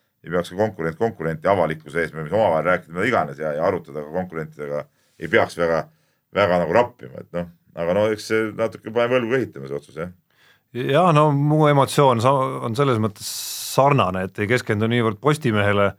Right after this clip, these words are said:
Speaker 2: vaid keskendub eelkõige laskesuusatamisele, et, äh, mulle meenub siin, äh, talvisest perioodist just olümpiamängude ajalt, äh, meie olümpiastuudio, kus, kus,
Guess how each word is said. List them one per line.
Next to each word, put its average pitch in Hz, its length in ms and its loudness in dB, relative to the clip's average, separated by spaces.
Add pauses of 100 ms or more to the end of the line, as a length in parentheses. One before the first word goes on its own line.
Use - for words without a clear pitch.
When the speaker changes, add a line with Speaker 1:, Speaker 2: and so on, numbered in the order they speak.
(360)
Speaker 2:
vaid 107 260 0
keskendub 113 420 0
eelkõige 110 300 2
laskesuusatamisele, 101 960 0
et, - 180 -16
äh, 107 200 -4
mulle 110 260 -4
meenub 107 300 0
siin, 110 260 -2
äh, 107 200 0 (100)
talvisest 107 500 0
perioodist 113 420 0
just 107 140 -8
olümpiamängude 110 600 -2
ajalt, 104 340 0
äh, 107 140 0
meie 107 260 0
olümpiastuudio, 117 720 0
kus, 98 220 -12 (540)
kus, 104 180 -4